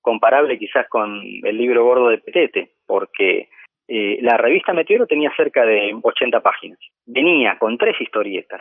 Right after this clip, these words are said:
Meteoro, dibujada por artistas locales, eh, entre los cuales me han señalado a Manken,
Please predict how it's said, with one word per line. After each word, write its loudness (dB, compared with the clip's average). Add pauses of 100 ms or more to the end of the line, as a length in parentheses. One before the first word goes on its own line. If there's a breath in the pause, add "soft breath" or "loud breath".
(140)
Meteoro, 2 (140)
dibujada 0
por 0
artistas -4
locales, 0 (420)
eh, -4 (300)
entre -4
los 2
cuales 0
me 2
han -4
señalado 2
a 2
Manken, -2